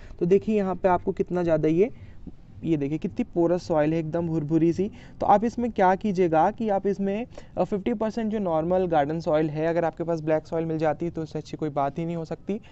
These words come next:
आप उसमें थर्टी परसेंट के करीब जो है या ट्वेंटी फ़ाइव, अ, ट्वेंटी फ़ाइव परसेंट आप उसमें सैंड ऐड कीजिएगा, ट्वेंटी फ़ाइव परसेंट आप उसमें, अ, कंपोस्ट ऐड कीजिएगा। कंपोस्ट आप वर्मी कंपोस्ट दोनों में से कोई भी यूज़ कर सकते हैं, ऐसा कोई ज़रूरी नहीं है, आपको जो मिल जाए वो यूज़ कीजिएगा।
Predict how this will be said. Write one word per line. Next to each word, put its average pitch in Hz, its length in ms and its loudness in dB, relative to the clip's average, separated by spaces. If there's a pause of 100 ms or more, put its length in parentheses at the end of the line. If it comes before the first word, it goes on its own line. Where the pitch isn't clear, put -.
(340)
आप 175 200 2
उसमें 190 220 -4
थर्टी 170 380 0
परसेंट 190 380 -4
के 190 60 -2
करीब 156 360 0
जो 151 120 -2
है 147 200 0
या - 360 -8
ट्वेंटी 220 240 0
फ़ाइव, 220 320 0
अ, 208 60 2
ट्वेंटी 202 240 -2
फ़ाइव 220 200 0
परसेंट 202 380 -4
आप 175 160 0
उसमें 180 220 -6
सैंड 151 320 -2
ऐड 156 180 0
कीजिएगा, 160 340 -2
ट्वेंटी 160 260 -2
फ़ाइव 156 280 0
परसेंट 160 360 -2
आप 151 180 -2
उसमें, 165 280 -4
अ, 214 40 -8 (420)
कंपोस्ट 165 760 2
ऐड 180 160 0
कीजिएगा। 160 360 0
कंपोस्ट 165 420 -2
आप 147 120 -2
वर्मी 156 300 0
कंपोस्ट 156 1500 -2
दोनों 151 360 -2
में 156 120 -4
से 151 180 -2
कोई 147 200 0
भी 151 140 -4
यूज़ 151 240 -2
कर 160 100 -2
सकते - 300 -6
हैं, 165 120 -4
ऐसा 165 200 -6
कोई 147 140 -2
ज़रूरी 147 320 -2
नहीं 160 220 -4
है, 170 60 -2
आपको 160 240 -4
जो 147 140 -4
मिल 165 180 -2
जाए 165 200 0
वो 151 200 -2
यूज़ 156 260 -2
कीजिएगा। 160 420 0